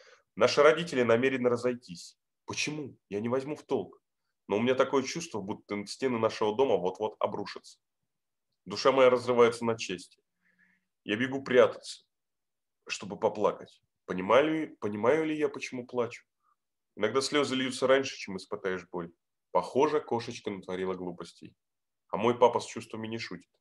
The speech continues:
Отец возвращается на фронт. Война продолжается. Он санитар на передовой.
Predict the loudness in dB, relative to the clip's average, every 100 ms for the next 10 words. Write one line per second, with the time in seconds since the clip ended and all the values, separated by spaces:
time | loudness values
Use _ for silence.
0 | _ _ _ _ _ _ _ _ _ _
1 | _ _ _ -20 -20 -20 -20 -20 0 2
2 | 4 2 2 0 0 4 2 2 2 2
3 | 4 0 0 _ _ _ _ -2 2 2
4 | 2 4 4 4 -2 -2 -10 -20 _ _
5 | _ _ _ _ _ 2 2 2 -2 6
6 | 6 6 2 2 6 6 6 2